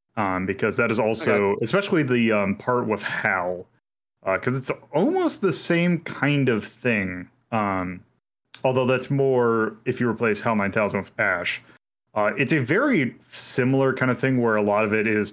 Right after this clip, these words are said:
Speaker 1: talking about the at-, there's, like, a lot of focus on the atmosphere, which I would, I used to say that two thousand one was a, probably one of my favorite films.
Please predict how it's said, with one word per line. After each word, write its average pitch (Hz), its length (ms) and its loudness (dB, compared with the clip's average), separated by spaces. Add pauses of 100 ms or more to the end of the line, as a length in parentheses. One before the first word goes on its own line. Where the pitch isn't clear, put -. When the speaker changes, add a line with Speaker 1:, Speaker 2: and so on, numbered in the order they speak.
Speaker 1:
talking 110 280 -2
about 107 200 0
the 110 120 -6
at-, 101 160 -2
there's, 117 240 0
like, 107 220 0 (320)
a - 40 2
lot 180 120 2
of - 120 -6
focus 151 380 2
on 135 160 0
the 117 160 -2
atmosphere, 117 560 0 (1000)
which 123 260 0
I 127 160 2
would, 175 260 2
I 120 80 2
used 113 240 0
to 117 80 -2
say 120 160 2
that 110 180 0
two 113 120 -4
thousand 107 260 0
one 110 220 2
was 107 140 0
a, 107 100 0 (220)
probably 110 240 0
one 113 80 2
of 113 40 2
my - 100 2
favorite 117 280 0
films. 139 400 0